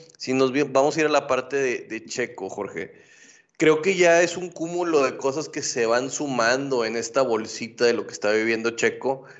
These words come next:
y, y vuelve a ser esta parte en la cual,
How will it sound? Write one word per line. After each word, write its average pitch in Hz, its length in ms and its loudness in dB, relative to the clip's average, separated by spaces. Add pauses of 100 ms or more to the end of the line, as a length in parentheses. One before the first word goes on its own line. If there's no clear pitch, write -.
(560)
y, 127 240 -2
y 139 60 2
vuelve 151 460 4
a 156 40 2
ser 147 220 0
esta 151 340 -4
parte 120 540 -2
en 110 140 -8
la 104 140 -10
cual, 113 520 0